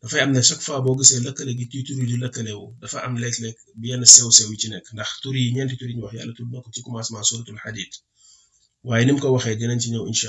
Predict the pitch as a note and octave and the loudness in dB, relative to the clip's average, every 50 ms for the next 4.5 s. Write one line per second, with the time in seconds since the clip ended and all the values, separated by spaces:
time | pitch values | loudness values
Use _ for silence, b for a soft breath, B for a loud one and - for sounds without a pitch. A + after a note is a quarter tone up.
0 | G2+ G2+ G#2+ A#2 G#2 G2+ G2 - G#2 G2+ G2+ G2 G2+ G2+ - - A#2 A#2+ C3 C3 | -6 -10 -10 -10 -10 -12 -12 -12 -12 -14 -12 -12 -12 -8 -8 -6 -6 -6 -6 -8
1 | - - B2+ A#2+ A#2 A#2+ A#2+ A#2 A2+ - A#2 A2+ A2 A2 A2+ A2+ G#2 A2 G#2 A#2+ | -8 -8 -6 -6 -6 -6 -6 -8 -6 -6 -6 -6 -8 -8 -10 -12 -12 -12 -12 -12
2 | A2+ - - A2 A2 G2 G2 G2 F#2+ _ _ _ _ _ _ _ _ _ _ - | -12 -12 -12 -14 -14 -16 -18 -20 -20 _ _ _ _ _ _ _ _ _ _ -10
3 | A#2 A2+ G#2+ G#2 G#2+ G#2+ G2+ G2 - - - G#2 G#2+ G#2+ A2 A2+ A#2 A#2 A#2 A2+ | -10 -8 -8 -8 -10 -10 -8 -10 -12 -12 -14 -16 -16 -14 -14 -14 -14 -14 -14 -12
4 | - - - A2+ - - - - D#2 A#2 | -12 -14 -14 -14 -16 -18 -16 -14 -14 -14